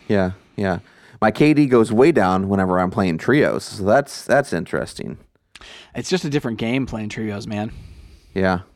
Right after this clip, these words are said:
Speaker 1: Um, I haven't played, played duos in a, in a while, so it's mainly quads or trios.
Speaker 2: Nice.
Speaker 1: Um, yeah, definitely, definitely, uh, doing a lot better in quads. Anyway, without getting into all these numbers and stats, John, that's what I've been up to.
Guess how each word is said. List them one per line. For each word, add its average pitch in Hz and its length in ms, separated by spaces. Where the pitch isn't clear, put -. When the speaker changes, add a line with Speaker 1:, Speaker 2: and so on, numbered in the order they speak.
Speaker 1:
Um, 95 340
I 95 160
haven't 104 200
played, 95 280
played 90 280
duos 82 540
in 80 80
a, 80 200
in 87 120
a 85 60
while, 85 380
so 82 140
it's - 100
mainly 87 260
quads 82 420
or - 60
trios. 65 640
Speaker 2:
Nice. - 360
Speaker 1:
Um, 85 440
yeah, 104 180
definitely, 107 440
definitely, 120 420
uh, 98 300
doing 104 200
a 98 60
lot 101 200
better 101 280
in 85 140
quads. - 760
Anyway, 117 320
without 135 220
getting 147 200
into 127 160
all 120 160
these 101 180
numbers 113 320
and 90 80
stats, 113 360
John, 95 200
that's 101 180
what 110 100
I've 95 60
been 92 100
up 92 160
to. 85 260